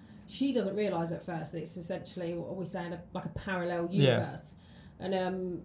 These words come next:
Speaker 1: the guy who set up the experiment explains to her that there's, like, six parallel universes, and he says, you know, "You've, you've woken up in another one." So there are certain elements of her life which are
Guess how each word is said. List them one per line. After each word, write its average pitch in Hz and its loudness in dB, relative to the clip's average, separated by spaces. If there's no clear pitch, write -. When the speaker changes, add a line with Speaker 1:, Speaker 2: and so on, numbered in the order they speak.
Speaker 1:
the 208 -6
guy 196 2
who 180 -2
set 208 -2
up - -6
the 180 -2
experiment 180 2
explains 180 -2
to 170 -4
her 160 -6
that 175 -10
there's, 175 -4
like, 175 -6
six - -6
parallel 180 0
universes, 170 0
and 165 -2
he - -8
says, 175 -4
you 185 -6
know, 165 -4
"You've, 180 -6
you've 208 0
woken 185 0
up 185 -4
in 185 -2
another 190 4
one." 165 0
So 185 2
there 196 6
are 196 6
certain 208 2
elements 196 4
of 175 2
her 185 0
life 185 2
which 190 -2
are 175 2